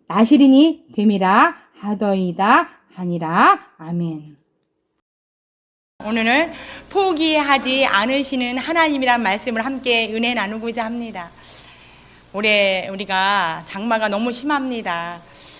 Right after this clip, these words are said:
청주에 그 지-, 오송에 보면 지하도가 넘쳐서 사상자가 아침에 뉴스가 나왔습니다. 열두 명의 사망자와 또 시체를 찾지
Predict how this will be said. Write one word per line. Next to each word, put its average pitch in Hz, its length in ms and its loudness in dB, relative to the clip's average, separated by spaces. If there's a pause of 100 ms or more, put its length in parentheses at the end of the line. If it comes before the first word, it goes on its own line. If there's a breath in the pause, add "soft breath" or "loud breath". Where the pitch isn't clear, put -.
(260 loud breath)
청주에 220 840 -2
그 175 640 -10
지-, - 220 -14
오송에 226 400 -6
보면 202 320 -6
지하도가 208 640 -2
넘쳐서 220 880 -6 (640 loud breath)
사상자가 196 1200 -6 (100)
아침에 202 380 -8
뉴스가 190 400 -8
나왔습니다. 170 560 -8
열두 196 460 -8
명의 185 500 -10 (440 loud breath)
사망자와 196 840 -6
또 185 380 -10 (520 soft breath)
시체를 220 600 -8
찾지 220 580 -10